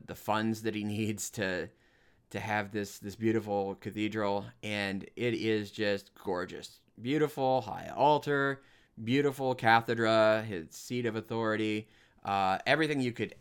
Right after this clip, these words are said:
ever want in a cathedral in Leavenworth. Now, I, I know what some of you are thinking.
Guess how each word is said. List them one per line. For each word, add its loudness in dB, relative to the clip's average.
ever 2
want -2
in -4
a -2
cathedral -2
in -4
Leavenworth. -2
Now, -2
I, -2
I -6
know -4
what -4
some -6
of -6
you -4
are -2
thinking. -4